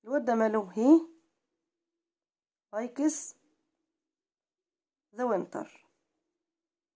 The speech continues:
بيحب الشتاء. هيعمل ايه في الشتاء؟ He will go skiing.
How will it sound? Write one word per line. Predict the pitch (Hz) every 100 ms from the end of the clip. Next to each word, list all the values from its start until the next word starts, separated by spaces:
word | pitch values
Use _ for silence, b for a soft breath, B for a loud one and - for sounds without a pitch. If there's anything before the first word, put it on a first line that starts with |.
| _ _ -
بيحب | 185 247 208
الشتاء. | 202 - 175 165 - _ _ _ _ _ _ _ _ _ _ _ _ _ _ _ _ -
هيعمل | 247 269 247 196
ايه | 214 214 185 _ _ _
في |
الشتاء؟ | 175 - 180 190 175 - _ _
He | 233 277
will | 277 254 311 339 - _ _ _ _ _ _ _ _ _ _ _ _ _ 180
go | 208 202 214 302 - _ _ _ _ _ _ _ _ _ _ _ _ _ _ _ _ _ _ _ _ _ _ _ _ _ _ _ _ _ _ _ 277
skiing. | - - 185 156